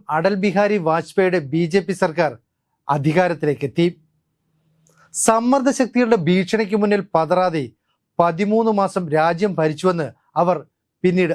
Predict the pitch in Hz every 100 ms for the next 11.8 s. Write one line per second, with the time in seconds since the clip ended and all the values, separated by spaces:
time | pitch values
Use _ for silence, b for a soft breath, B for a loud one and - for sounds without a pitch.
0 | - 135 151 170 170 143 147 131 185 196
1 | _ _ _ _ _ _ _ _ _ -
2 | 170 180 175 131 - _ _ b b b
3 | 170 208 254 262 269 240 226 214 208 180
4 | 160 185 190 190 151 165 170 143 107 _
5 | _ _ 147 165 175 208 233 180 190 185
6 | 185 185 180 165 143 - _ _ 139 165
7 | 190 196 - 214 196 185 156 165 180 190
8 | - 160 175 139 - _ _ 135 139 135
9 | 165 160 139 135 139 156 175 _ _ _
10 | _ _ _ B B B 170 220 262 269
11 | 277 262 254 226 226 214 220